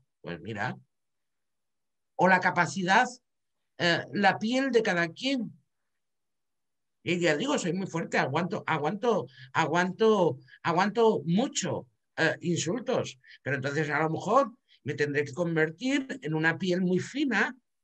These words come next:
y no pasar ni uno. Lo que no puede ser es que me encuentre con individualidades de piel muy fina,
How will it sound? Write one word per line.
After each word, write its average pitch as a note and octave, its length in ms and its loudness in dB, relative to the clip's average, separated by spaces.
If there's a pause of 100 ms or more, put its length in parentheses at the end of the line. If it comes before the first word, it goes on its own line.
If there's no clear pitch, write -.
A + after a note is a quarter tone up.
(360)
y D#3+ 60 -6
no D#3+ 120 2
pasar F#3 300 2
ni G3+ 180 2
uno. F#3+ 480 -2 (1300)
Lo E3+ 120 -2
que F#3+ 80 0
no G3+ 80 0
puede A3 240 6
ser A#3 200 2
es - 120 -2
que F#3+ 80 -4
me F#3 80 0
encuentre F#3 380 -2
con F#3+ 140 -2
individualidades F#3 880 0
de D#3+ 120 -2
piel A3+ 260 2
muy A3+ 200 2
fina, A#3 460 0